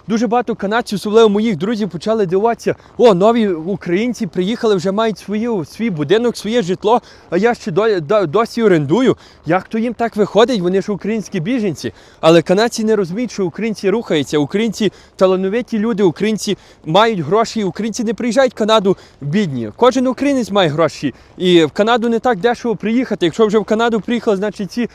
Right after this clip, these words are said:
українці мають якесь заощадження, і українці просто так не приїжджають в Канаду, щоб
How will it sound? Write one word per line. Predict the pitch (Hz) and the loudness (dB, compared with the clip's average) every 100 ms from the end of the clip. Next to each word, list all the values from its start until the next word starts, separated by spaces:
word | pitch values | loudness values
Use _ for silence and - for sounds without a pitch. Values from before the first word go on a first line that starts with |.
| - - | -8 -4
українці | 190 202 190 196 - 226 - - _ _ | -2 2 2 0 -2 -4 -6 -20 _ _
мають | 165 202 214 | -2 0 0
якесь | 214 247 202 | -2 -4 -2
заощадження, | 214 214 - 262 214 180 | 0 0 2 2 2 0
і | 165 | 0
українці | 165 226 202 214 | 0 -4 -4 -2
просто | 220 208 - | -4 -4 -6
так | 226 185 | -6 -4
не | 202 | -6
приїжджають | 220 196 233 202 | -4 -2 -2 -2
в | |
Канаду, | 214 202 196 190 | -2 0 0 -2
щоб | 208 | -4